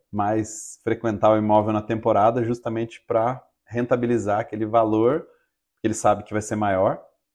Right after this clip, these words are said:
é, e usar o imóvel enquanto ele estiver vazio. Então já mudou até algo, tem alguns clientes que têm esse perfil. Outros clientes não, outros clientes falam, "Não, eu quero rentabilizar durante a baixa temporada e na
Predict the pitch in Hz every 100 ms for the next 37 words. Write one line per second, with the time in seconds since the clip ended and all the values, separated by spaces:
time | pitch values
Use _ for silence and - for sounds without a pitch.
0 | _ 95 90 87 85 85 - _ _ -
1 | 107 110 110 110 117 120 _ _ _ 139
2 | 110 101 107 123 123 120 101 110 123 117
3 | 120 123 117 120 117 131 117 107 95 -
4 | - 101 107 113 120 123 110 123 120 101
5 | 113 101 - 107 101 110 110 _ _ 107
6 | 107 - - _ 170 113 - 127 139 101
7 | 87 _ _ _ 139 139 127 113 - 175
8 | 123 - 107 107 127 143 131 95 - 104
9 | 110 127 _ _ _ 98 113 127 120 120
10 | 104 104 113 120 110 107 107 - 131 -
11 | _ _ _ _ _ - 107 104 101 -
12 | - 113 143 131 123 143 202 - _ _
13 | _ _ 143